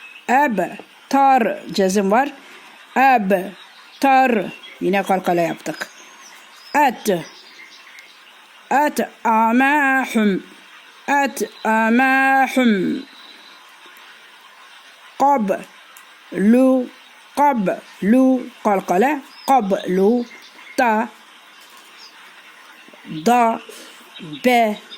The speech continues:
Evet, bunun da açıklamasını yaptık. Ra harfi ile ilgili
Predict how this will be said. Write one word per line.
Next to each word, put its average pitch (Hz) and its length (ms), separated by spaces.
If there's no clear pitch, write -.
Evet, 185 340
bunun 233 160
da 185 60
açıklamasını 175 600
yaptık. 262 500
Ra 277 180
harfi 285 260
ile 294 280
ilgili 277 640